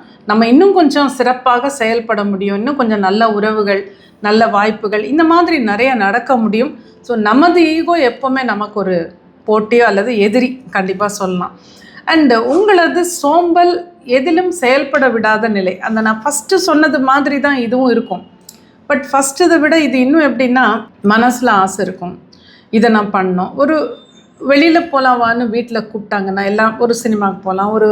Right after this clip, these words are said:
ஷாப்பிங் போலாம், ஏதாவது போலான்னு வீட்ல கூப்பிட்டா கூட, சில பேர்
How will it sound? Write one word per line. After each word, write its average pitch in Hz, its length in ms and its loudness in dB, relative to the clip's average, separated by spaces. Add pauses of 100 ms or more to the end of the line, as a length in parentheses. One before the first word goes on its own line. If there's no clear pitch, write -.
(140)
ஷாப்பிங் 185 420 -2
போலாம், 190 360 -2
ஏதாவது 320 280 2 (100)
போலான்னு 254 400 2
வீட்ல 233 220 -6
கூப்பிட்டா 196 380 -6
கூட, 202 160 -4 (880)
சில 311 200 4 (100)
பேர் 370 200 2